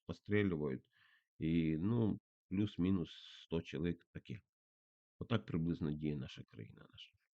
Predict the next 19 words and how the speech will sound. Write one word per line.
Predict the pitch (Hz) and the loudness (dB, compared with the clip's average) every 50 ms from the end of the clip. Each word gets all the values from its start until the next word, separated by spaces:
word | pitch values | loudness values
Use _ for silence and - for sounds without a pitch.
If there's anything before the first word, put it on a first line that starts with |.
| _ _ - | _ _ -20
Отакий | - - - 95 - - - 101 | -14 -6 -6 -6 -6 -2 -4 -4
приблизно | - - 78 80 78 80 80 85 90 80 | -4 -4 -4 -4 -2 -2 -2 -2 -4 -4
у | 78 | -4
нас | 80 85 - - | -4 -6 -10 -12
стан, | - - - 104 120 127 123 - _ _ _ _ _ _ _ - | -12 -6 -4 -2 -2 -2 -4 -10 _ _ _ _ _ _ _ -8
і | - 87 | -6 -2
це | - 104 | 0 0
дуже | 87 76 73 67 73 | 0 -2 -4 -6 -8
сумно. | - - - 82 - - - 110 104 - _ _ _ _ _ _ _ _ _ _ _ _ _ _ _ _ _ _ _ _ _ _ _ _ - | -14 -14 -14 -12 -12 -10 -10 -10 -12 -14 _ _ _ _ _ _ _ _ _ _ _ _ _ _ _ _ _ _ _ _ _ _ _ _ -4
Ем, | - 101 104 104 104 101 98 95 95 92 90 90 90 90 90 - _ _ - | 0 2 4 4 6 6 6 6 4 4 2 2 0 -2 -4 -10 _ _ -6
вибачте, | 69 101 123 120 101 107 101 - - 92 | 0 2 4 4 4 2 0 0 -4 -4
що | - - - 90 | -2 -2 -4 -2
довго, | 82 92 117 131 127 123 117 113 104 107 - _ _ _ _ _ - | 0 2 2 2 2 0 0 -2 -2 -4 -6 _ _ _ _ _ -18
знов | - 87 101 101 92 92 | -8 0 2 2 4 4
я | 87 85 | 2 2
вивалився | 82 85 92 90 80 80 82 80 76 - - 76 76 | 2 2 2 2 2 2 0 0 -2 -2 -4 -4 -4
за | 87 85 | -4 -6
п'ятнадцять | - - _ - 80 - - - - - - | -10 -10 _ -8 -8 -8 -8 -10 -20 -20 -12
хвилин, | - - 98 107 120 131 127 123 | -4 -2 0 0 0 0 -2 -6